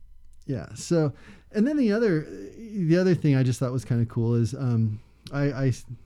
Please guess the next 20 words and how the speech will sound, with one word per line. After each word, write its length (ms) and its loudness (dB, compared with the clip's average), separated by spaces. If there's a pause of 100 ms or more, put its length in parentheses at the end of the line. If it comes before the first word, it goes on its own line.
(540)
I 100 0
stayed 280 0
and 140 4
watched 300 -2
the, 280 -4
the 80 -2
girls' 440 -2
race, 360 -6
and 100 2
there 100 0
was 120 -2
one 220 2
girl 400 -2 (220)
who's 180 2
been 180 0
working 280 0
really 200 -2
hard 240 -6
this 220 -10
year, 240 -8